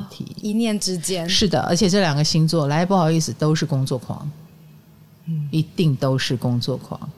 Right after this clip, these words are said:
Speaker 1: 然后也一定都是使命必达，所以各位不要小看双鱼，不要以为他们只有恋爱脑。你仔细想一想，你身边职场混得很好的有没有双鱼？
Speaker 2: 嗯。
Speaker 1: 然后他们是显-，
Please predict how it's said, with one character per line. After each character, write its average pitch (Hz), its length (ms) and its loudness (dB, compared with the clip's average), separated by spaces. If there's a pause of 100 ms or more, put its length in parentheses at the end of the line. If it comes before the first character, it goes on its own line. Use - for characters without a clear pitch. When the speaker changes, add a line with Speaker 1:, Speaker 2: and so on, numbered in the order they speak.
(240)
Speaker 1:
然 175 120 2
后 226 100 6
也 196 160 4
一 156 140 2
定 185 220 2
都 165 140 4
是 170 140 2
使 - 220 0
命 151 260 2
必 160 100 2
达， 135 220 -2 (180)
所 - 140 2
以 - 20 -2
各 220 180 4
位 190 80 4
不 170 100 2
要 160 100 6
小 151 180 0
看 139 260 0
双 131 300 -2
鱼， 120 240 -6 (320)
不 - 60 2
要 233 100 6
以 240 60 6
为 180 140 6
他 196 120 4
们 185 140 6
只 147 100 0
有 156 140 6
恋 156 200 4
爱 143 180 0
脑。 123 320 -4
你 226 120 6
仔 202 320 4
细 247 200 6
想 202 260 6
一 247 80 6
想， 175 260 4
你 165 60 4
身 262 380 4
边 269 200 2
职 247 280 0
场 185 440 4 (160)
混 330 280 4
得 254 100 8
很 247 340 6
好 196 300 6
的 180 340 2 (280)
有 156 200 4
没 143 200 4
有 151 160 4
双 135 360 -2
鱼？ - 200 -8 (480)
Speaker 2:
嗯。 156 240 -4 (440)
Speaker 1:
然 202 140 4
后 254 80 4
他 262 160 4
们 247 160 6
是 220 160 4
显-， - 240 4